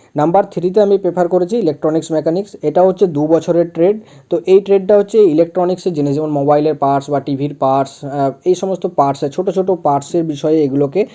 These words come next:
তোমরা কিন্তু শিখতে পারবে। আর মেয়েদের জন্য বলি, এটা কিন্তু মেয়েদের জন্য ভালো ট্রেড হতে পারে। তো কারণ হচ্ছে এটাতে বেশি পরিশ্রম নেই, তো বসে বসে কাজ থাকে। তো বিভিন্ন যে এখন যে কোম্পানিগুলো আছে, Samsung বা Welspun, যেটাতে iPhone ম্যানুফ্যাকচারিং হয় আমাদের ইন্ডিয়ার মধ্যে,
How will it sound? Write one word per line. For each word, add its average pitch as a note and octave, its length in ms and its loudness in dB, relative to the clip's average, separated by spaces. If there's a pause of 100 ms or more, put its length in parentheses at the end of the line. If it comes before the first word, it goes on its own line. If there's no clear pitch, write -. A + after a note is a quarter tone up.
(220)
তোমরা C#3+ 200 0
কিন্তু D3+ 160 -2
শিখতে C3+ 300 -6
পারবে। A2 260 -8 (300)
আর D3+ 120 2
মেয়েদের F3+ 320 4
জন্য G#3 240 4
বলি, G#3+ 320 2
এটা E3 220 2
কিন্তু F3+ 200 0
মেয়েদের D#3 280 0
জন্য F3 240 2
ভালো C#3+ 320 2
ট্রেড E3 220 2
হতে D#3 180 2
পারে। E3+ 260 0 (360)
তো D3 160 4
কারণ F3+ 260 2
হচ্ছে G3 180 0
এটাতে F3 300 2
বেশি D3+ 220 0
পরিশ্রম E3 520 0
নেই, E3+ 240 0 (280)
তো C#3+ 200 2
বসে C#3+ 240 0
বসে F3 240 4
কাজ D#3 240 2
থাকে। D#3+ 300 0 (340)
তো D3 100 0
বিভিন্ন E3 340 0
যে F3 120 2
এখন D#3+ 340 0
যে E3+ 120 0
কোম্পানিগুলো D3+ 520 0
আছে, D3 140 -2
Samsung D3 560 -4
বা C3+ 280 0
Welspun, C#3+ 460 -2
যেটাতে C#3 340 -4
iPhone C3+ 400 -6
ম্যানুফ্যাকচারিং C#3+ 560 -4
হয় C#3 160 -2
আমাদের C3+ 240 -2
ইন্ডিয়ার C#3 320 -2
মধ্যে, C#3 320 -4